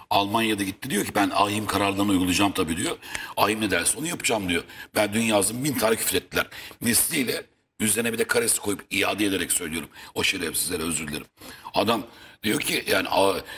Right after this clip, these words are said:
biz Avrupa kriterlerini birebir uygulayacağız. Avrupa bize, e, Avrupa, e, Birliği uyum yasaları çerçevesinde ne söylediyse onu yapacağız. Ahim'in de kararını uygulayacağız diyor. Şimdi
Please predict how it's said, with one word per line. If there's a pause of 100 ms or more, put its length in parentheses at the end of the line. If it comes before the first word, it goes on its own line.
(140)
biz
Avrupa
kriterlerini
birebir
uygulayacağız. (400)
Avrupa
bize, (440)
e,
Avrupa,
e, (840)
Birliği
uyum (200)
yasaları
çerçevesinde (320)
ne (180)
söylediyse
onu
yapacağız. (520)
Ahim'in
de
kararını
uygulayacağız
diyor.
Şimdi